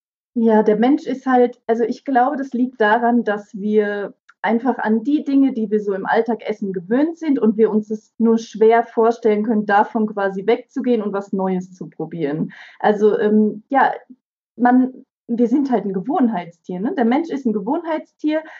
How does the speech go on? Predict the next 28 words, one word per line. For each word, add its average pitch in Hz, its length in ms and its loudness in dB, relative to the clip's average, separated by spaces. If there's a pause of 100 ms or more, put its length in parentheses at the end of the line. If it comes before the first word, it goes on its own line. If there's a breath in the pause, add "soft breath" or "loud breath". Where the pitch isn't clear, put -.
(200 loud breath)
Ähm, 233 280 2
man 240 180 4
muss 294 340 0
aber 247 280 2
offen 294 280 0
für 247 140 -4
Neues 269 520 -2
sein, 196 440 -2
wenn 208 160 2
man 214 260 0
so 220 200 -2
diese 220 280 -2
breite 262 1040 0
Palette 247 580 0
entdecken 220 500 -2
möchte 208 440 -2
an 214 160 0
Dingen, 240 240 4
die 208 120 -4
möglich 220 520 -2
sind. 185 360 -4
Und 208 240 0 (200 loud breath)
vielleicht 233 340 2
ist 254 120 -6
es 233 140 -10
anfangs 247 480 0
erstmal 208 420 -4
ungewöhnlich, 285 920 -4